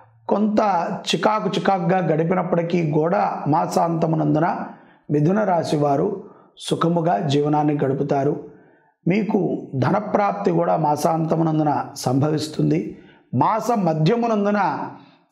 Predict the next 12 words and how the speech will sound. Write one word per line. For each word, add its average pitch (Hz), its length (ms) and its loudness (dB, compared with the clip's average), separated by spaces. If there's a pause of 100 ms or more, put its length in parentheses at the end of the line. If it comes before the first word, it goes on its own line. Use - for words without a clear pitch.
(100)
మీరు 185 560 0 (520)
చేసేటువంటి 175 580 2
ఉద్యోగము 170 640 2
కానీ 165 300 2
వ్యాపారములు 156 720 2
కానీ 151 320 0
స్థిరత్వాన్ని 165 720 0
పొందుతాయి. 143 760 0 (440)
తద్వారా 165 480 2
కొంత 175 320 0
ఆనందానికి 170 720 2
మీరు 175 220 2